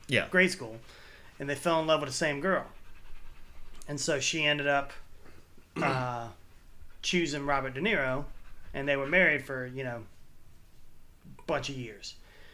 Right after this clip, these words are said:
Speaker 2: Then she ended up getting cancer, and this is kinda how they had the falling out, was he was supposed to read the eulogy,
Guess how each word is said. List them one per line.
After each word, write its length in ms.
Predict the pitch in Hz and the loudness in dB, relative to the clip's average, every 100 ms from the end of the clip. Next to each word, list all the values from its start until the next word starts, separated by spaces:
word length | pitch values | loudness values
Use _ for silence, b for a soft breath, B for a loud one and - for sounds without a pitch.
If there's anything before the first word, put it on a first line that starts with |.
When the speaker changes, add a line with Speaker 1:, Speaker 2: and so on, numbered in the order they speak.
| b b b - | b b b -2
Speaker 2:
Then 140 | 165 | 0
she 180 | - 175 | 4 6
ended 160 | 160 156 | 6 4
up 80 | 143 | 2
getting 320 | 156 139 139 | -2 -2 -6
cancer, 680 | 131 175 170 170 139 127 131 - - - - | 0 2 2 0 -2 -2 -6 -10 -14 -14 -8
and 520 | 139 127 123 117 117 - - b b b - | -6 -4 -6 -8 -10 -12 -12 b b b -8
this 180 | 156 143 | -4 -2
is 60 | - | -2
kinda 220 | 160 135 | -2 0
how 200 | 127 143 | 2 2
they 140 | 139 135 | 2 0
had 160 | 131 | -2
the 40 | - | -2
falling 340 | 151 127 127 | -2 -2 0
out, 320 | 147 143 131 | 2 2 0
was 460 | 127 120 123 - - b b b b - - | -4 -6 -6 -10 -12 b b b b -14 -14
he 200 | - 165 | -4 -2
was 160 | 147 135 | 0 -2
supposed 440 | 131 156 147 - | -2 -2 -2 -2
to 420 | 143 131 127 123 120 - - - | -2 -2 0 -2 -6 -10 -16 -10
read 300 | 139 139 127 | -6 -4 -4
the 40 | |
eulogy, 580 | 127 196 151 113 - | 4 4 4 0 -10